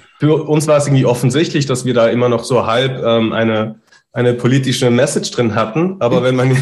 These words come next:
Speaker 1: <laughs> wie ich die YouTube-Kommentare gelesen hab, da waren Kommentare drunter wie, "Oh, jetzt plötzlich sind die politisch." Und <laughs>
Speaker 2: Okay.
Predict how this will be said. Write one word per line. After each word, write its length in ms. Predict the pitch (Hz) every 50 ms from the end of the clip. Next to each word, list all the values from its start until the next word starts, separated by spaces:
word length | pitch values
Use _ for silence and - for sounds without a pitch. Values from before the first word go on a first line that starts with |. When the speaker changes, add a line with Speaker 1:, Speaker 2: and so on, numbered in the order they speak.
| 131 - -
Speaker 1:
<laughs> 180 | - - - -
wie 240 | 147 143 156 143
ich 160 | 147 139 143 147
die 280 | 143 139 131 131 127 - - - - - _ _ _
YouTube-Kommentare 760 | - 165 226 214 214 233 190 - 156 143 139 139 131 120 127
gelesen 440 | 120 123 120 117 117 113 117 127 113
hab, 380 | 113 113 131 139 - - - - - _ - - - - _ _ _ -
da 140 | 139 131 127
waren 160 | 135 143 139
Kommentare 440 | - 147 143 131 - 135 139 151 151
drunter 240 | 139 139 135 135 117
wie, 100 | 123 139
"Oh, 260 | 127 131 127 127 127 127
jetzt 160 | 123 123 -
plötzlich 300 | - 135 131 - 160 143
sind 160 | 139 143 135 127
die 60 | 127
politisch." 600 | - 135 123 123 131 131 - 123 120 117 - -
Und 200 | 135 107 113 110
<laughs> 480 | 127 135 - - - - 147 - - - 151 143 147
Speaker 2:
Okay. 320 | 147 - - 175 - -